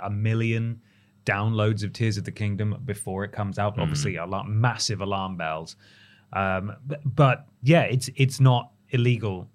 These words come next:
Speaker 1: to make emulation software. If this does go through and Nintendo have a lot more money than Yuzu do,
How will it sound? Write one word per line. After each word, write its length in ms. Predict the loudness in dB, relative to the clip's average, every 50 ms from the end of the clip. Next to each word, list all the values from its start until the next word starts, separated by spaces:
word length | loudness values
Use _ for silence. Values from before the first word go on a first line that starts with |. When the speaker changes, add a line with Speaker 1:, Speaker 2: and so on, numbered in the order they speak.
| _ _ _ -6
Speaker 1:
to 100 | -2 -2
make 200 | 0 0 0 -2
emulation 560 | -4 -2 -4 -4 -4 -4 -6 -6 -8 -12 -12
software. 440 | -12 -12 -12 -12 -10 -10 -10 -10 -10 -16 -20 -2 _
If 160 | 0 2 4
this 140 | 4 4 4
does 280 | 6 6 6 6 6 6
go 180 | 6 6 6
through 460 | 6 4 2 2 4 4 4 2 0 -4 -8 _ _
and 160 | 0 4 6 6
Nintendo 460 | 6 6 6 4 4 6 6 8 6
have 140 | 6 4 4
a 40 |
lot 240 | 4 2 2 2 4
more 260 | 6 6 6 8 8
money 360 | 8 8 8 6 6 4 2 0
than 160 | -2 -2 -2
Yuzu 480 | 0 0 0 0 0 -2 -4 -6 -8 -8
do, 300 | -8 -8 -6 -6 -6